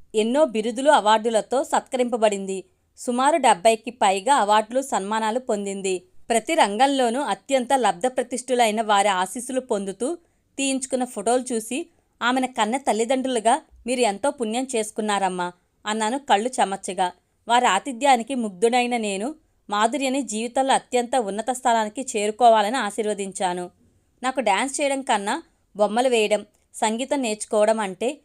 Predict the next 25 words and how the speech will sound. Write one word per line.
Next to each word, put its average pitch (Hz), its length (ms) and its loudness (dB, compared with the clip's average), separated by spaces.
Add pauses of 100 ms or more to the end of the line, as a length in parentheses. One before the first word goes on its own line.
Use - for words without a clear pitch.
(160)
ఎక్కువ 220 280 -4
ఇంట్రెస్ట్ 233 460 -4
అంకుల్. 196 340 -6 (400)
ఏడో 247 200 4
తరగతి 277 340 0
వరకే 233 340 -2
డ్యాన్స్ 208 380 0
చేస్తాను. 190 460 -4 (340)
ఆ 233 80 2
తర్వాత 233 500 2
వీణ, 208 460 -4 (120)
కరాటే, 208 460 0
టైప్ 202 380 -2
రైటింగ్, 202 380 -2 (400)
షార్ట్ 226 360 -2
హ్యాండ్ 208 280 -2 (140)
నేర్చుకుంటాను. 196 720 -4 (300)
కంప్యూటర్ 311 420 2
స్కూల్లో 254 340 -2
నేర్పుతున్నారు. 220 760 0 (320)
రెండుసార్లు 240 500 2
చదరంగంలో 254 640 2
రెండుసార్లు 220 520 0
విన్నర్ 214 320 0
అయ్యాను. 202 460 2